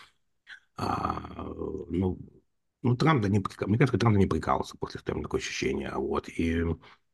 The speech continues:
и он, конечно, говорил, что да, вот тяжело, мы должны закончить войну, там, Камала Харрис не хочет, а я закончу эту войну.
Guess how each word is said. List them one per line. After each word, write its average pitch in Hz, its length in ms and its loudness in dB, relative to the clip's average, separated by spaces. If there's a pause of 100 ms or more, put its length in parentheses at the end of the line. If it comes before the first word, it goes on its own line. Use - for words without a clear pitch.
(180)
и 92 120 2
он, 101 140 6
конечно, 87 300 2
говорил, 95 360 6
что - 220 0
да, 101 340 6
вот - 240 0
тяжело, 82 540 4
мы 82 120 4
должны 76 220 0
закончить 76 440 -2
войну, 85 840 4
там, - 160 -6
Камала 80 360 -4
Харрис - 300 -4
не 76 60 -6
хочет, 117 380 2
а 73 40 2
я 73 100 0
закончу 113 440 2
эту 85 160 0
войну. 78 520 0